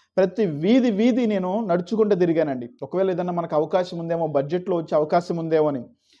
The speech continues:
వీధి వీధి తిరిగాను నేను. కానీ, ఆ,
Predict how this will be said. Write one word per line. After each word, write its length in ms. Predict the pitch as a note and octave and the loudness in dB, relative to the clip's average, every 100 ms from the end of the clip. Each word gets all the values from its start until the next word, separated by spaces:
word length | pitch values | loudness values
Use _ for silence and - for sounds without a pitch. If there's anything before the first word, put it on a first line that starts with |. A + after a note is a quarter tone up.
| _ | _
వీధి 320 | D3 G#3+ B3+ | 0 2 4
వీధి 260 | A3 C4 D4+ | 4 4 4
తిరిగాను 420 | C#4 A3+ G3 F3+ | 4 2 2 0
నేను. 400 | E3+ D3+ D3 A#3 - _ _ A3 | 0 0 0 -2 -6 _ _ 0
కానీ, 480 | A#3+ A3 G#3+ A#3+ - _ _ | 4 4 4 0 -8 _ _
ఆ, 320 | E3 E3+ E3 | 0 2 2